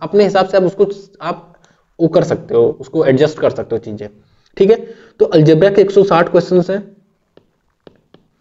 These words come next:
Algebra के एक सौ साठ questions हैं, Trigonometry के एक सौ साठ questions हैं, Height and Distance के पच्चीस questions हैं। ये दो हज़ार उन्नीस से लेके ये आपको पूरा मिल जाएगा, क्योंकि इसमें कम ही questions थे तो मैंने पूरा ही ऐड कर दिया इसमें। Geometry के आपको वन सिक्सटी फ़ाइव questions हैं,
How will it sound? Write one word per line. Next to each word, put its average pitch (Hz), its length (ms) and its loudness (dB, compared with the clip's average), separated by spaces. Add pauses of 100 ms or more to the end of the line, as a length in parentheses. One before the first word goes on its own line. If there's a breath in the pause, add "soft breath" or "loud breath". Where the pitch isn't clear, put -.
(360)
Algebra 139 340 4
के 151 120 0
एक - 100 0
सौ 175 80 0
साठ 151 280 0
questions 165 340 0
हैं, 185 120 2 (180)
Trigonometry 151 460 2
के 165 60 4
एक 156 100 2
सौ 160 80 -8
साठ 139 220 0
questions 160 340 0
हैं, 165 80 0
Height 143 140 0
and 147 120 4
Distance 139 340 -2
के - 80 -4
पच्चीस 147 280 -4
questions 156 360 2
हैं। 196 80 2 (320 loud breath)
ये 160 140 4
दो 175 140 6
हज़ार 180 160 4
उन्नीस 165 360 2
से 170 80 2
लेके 147 340 4 (440)
ये 147 180 4
आपको 147 240 -2
पूरा 147 240 2
मिल 131 140 4
जाएगा, 139 180 4
क्योंकि 170 180 4
इसमें 165 160 0
कम 147 160 0
ही 156 80 4
questions 147 380 -2
थे 175 60 0
तो - 260 -12
मैंने 139 200 2
पूरा 127 240 2
ही 120 140 4
ऐड 107 160 0
कर 107 160 -10
दिया 110 160 -6
इसमें। 117 180 -12 (540 soft breath)
Geometry 147 440 2
के 175 60 4
आपको 170 280 2
वन 156 180 4
सिक्सटी 151 240 0
फ़ाइव 151 200 0
questions 156 360 0
हैं, 180 80 0